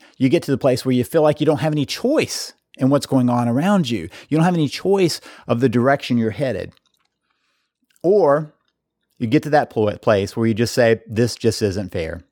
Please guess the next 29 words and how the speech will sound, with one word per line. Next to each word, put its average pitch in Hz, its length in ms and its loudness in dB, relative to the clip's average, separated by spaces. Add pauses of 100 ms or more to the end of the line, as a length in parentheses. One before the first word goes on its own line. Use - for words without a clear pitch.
(380)
All 143 240 2
this 151 160 -4
is 127 100 -2
going 127 300 2
on. 110 340 0 (580)
I, 127 260 0 (100)
I 123 80 0
give 104 160 -2
up. - 160 -10 (360)
I 131 100 -2
have 120 120 0
nothing 131 360 2
to 117 100 -8
live 107 180 -4
for." - 240 -14 (1500)
I 190 100 2
want 302 180 2
to 185 80 -2
suggest 104 580 -2
that 131 140 0
there 135 200 2
are 123 420 0 (280)
three 165 680 0
simple 156 480 0
phrases 104 680 0
that 110 120 -4
you 110 220 -4
can 135 180 0
use 87 480 -4